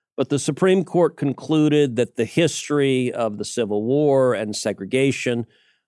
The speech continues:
was, was so profound and pervasive that it justified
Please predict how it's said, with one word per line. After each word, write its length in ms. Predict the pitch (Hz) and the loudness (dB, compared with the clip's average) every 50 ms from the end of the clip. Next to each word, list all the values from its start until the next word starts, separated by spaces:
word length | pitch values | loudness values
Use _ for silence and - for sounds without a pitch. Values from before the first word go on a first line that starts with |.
| _ _ | _ _
was, 380 | - 123 120 120 117 - - - | 0 0 2 2 2 -2 -6 -6
was 260 | 139 123 120 113 - | 0 0 0 0 0
so 320 | - - - 156 156 160 | -4 0 2 4 4 4
profound 580 | 160 - - 151 - - 143 135 131 127 127 127 | 2 2 0 0 0 2 0 2 2 2 2 0
and 100 | 117 - | -2 -2
pervasive 640 | - 120 117 104 120 120 120 110 - - 120 113 104 | -2 -2 0 2 2 2 2 0 -2 -2 -2 -2 0
that 140 | 107 113 110 | 0 0 0
it 100 | 113 104 | -2 -2
justified 1000 | 107 - 127 135 139 127 - - 127 117 - 120 117 113 113 110 110 107 107 107 | -2 2 2 4 4 2 0 -4 -4 -2 0 0 0 2 2 2 0 0 -2 -4